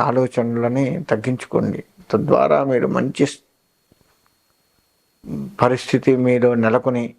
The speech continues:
అటు వ్యవసాయ రంగంలో కావచ్చు, అక్కడ ఆలోచించే,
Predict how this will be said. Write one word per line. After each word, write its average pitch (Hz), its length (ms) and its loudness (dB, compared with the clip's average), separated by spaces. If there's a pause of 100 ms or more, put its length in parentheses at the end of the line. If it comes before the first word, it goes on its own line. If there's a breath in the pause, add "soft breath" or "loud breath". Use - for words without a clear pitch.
(360)
అటు 120 220 0 (200)
వ్యవసాయ 123 400 2
రంగంలో 120 440 -2
కావచ్చు, 117 440 -2 (600 loud breath)
అక్కడ - 340 0 (200)
ఆలోచించే, 143 600 2